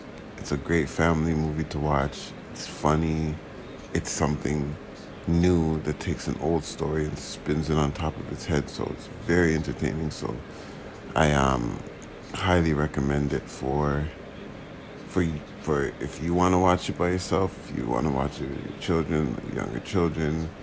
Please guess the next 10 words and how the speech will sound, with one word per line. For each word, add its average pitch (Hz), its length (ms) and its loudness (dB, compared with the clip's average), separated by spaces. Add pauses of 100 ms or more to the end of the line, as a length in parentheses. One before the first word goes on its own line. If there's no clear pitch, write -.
(400)
cousins, 76 460 0
nieces, 73 400 -2
nephews. 76 760 -2 (580)
It's 90 160 0
a 85 40 0
great 73 260 2
family 78 380 2
movie, 78 360 0
so 55 380 -2
yeah - 160 -2